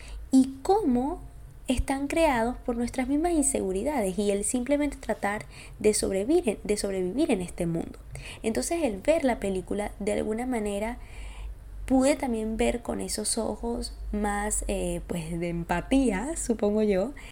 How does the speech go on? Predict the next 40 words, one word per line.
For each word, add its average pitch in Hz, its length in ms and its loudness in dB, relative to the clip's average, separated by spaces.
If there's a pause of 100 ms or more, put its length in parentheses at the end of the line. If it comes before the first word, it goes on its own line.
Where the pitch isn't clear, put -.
(100)
porque 220 360 2
sí, 269 260 4
a 196 60 2
nosotras 196 320 2
las 254 140 6
mujeres 202 400 4
nos 247 140 0
cuesta 202 340 0
bastantes 196 420 0
cosas 185 340 -2
en 175 100 -2
la 185 100 0
vida, 247 320 2
pero 185 260 4
eso 185 200 -2
no 214 120 0
quiere - 180 0
decir 208 300 -2
que 226 100 2
a 202 40 2
los 185 140 0
hombres 175 500 -4
no. 214 340 2 (200)
Y 262 180 6
fue 269 300 4
lindo 320 320 6
ver 370 160 6
eso, 226 320 4
de 190 180 2
que 202 360 0 (200)
así 233 320 0
seas 277 300 2
hombre, 254 380 -2
así 226 200 -2
seas 233 300 -4
mujer, 196 420 0 (540)
al 233 100 4
final 240 320 2
somos 294 340 2
humanos 180 600 -2